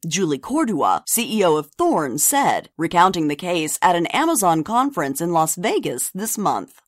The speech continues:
The rescue illustrates Thorn's strategy of nurturing new technology to combat child sex trafficking and exploitation online.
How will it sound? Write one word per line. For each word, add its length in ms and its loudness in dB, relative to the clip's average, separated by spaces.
The 220 4
rescue 680 -2
illustrates 640 0
Thorn's 440 0
strategy 640 -4
of 160 -2
nurturing 540 0
new 180 0
technology 840 -2
to 120 -6
combat 540 2
child 420 4
sex 320 0
trafficking 800 -4
and 240 0
exploitation 1000 -2
online. 720 2